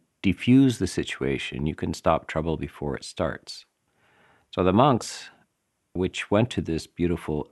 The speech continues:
area, had not been considerate. They had not been mindful of their, how they moved and spoke, talked, and so forth. And so this is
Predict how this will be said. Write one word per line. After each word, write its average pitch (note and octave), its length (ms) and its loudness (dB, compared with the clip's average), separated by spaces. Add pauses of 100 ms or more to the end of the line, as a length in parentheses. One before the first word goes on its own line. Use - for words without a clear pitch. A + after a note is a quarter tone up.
(160)
area, F2 640 2
had E2 180 -4
not F2+ 340 2 (380)
been F2+ 180 0
considerate. E2 720 -2
They D#2 140 -2
had D#2+ 320 -6 (300)
not F2+ 240 0
been G2+ 420 2 (200)
mindful E2 600 -2
of D2+ 160 -4
their, C#2+ 380 -6 (540)
how E2 240 -2
they D2+ 400 -2 (340)
moved F2 480 0
and - 160 -6
spoke, - 520 -4 (640)
talked, E2+ 440 0
and D#2+ 120 -6
so D2+ 160 -4
forth. D#2 240 -10 (1300)
And G2+ 140 2
so C3 140 4
this C#3 200 2
is B2+ 240 0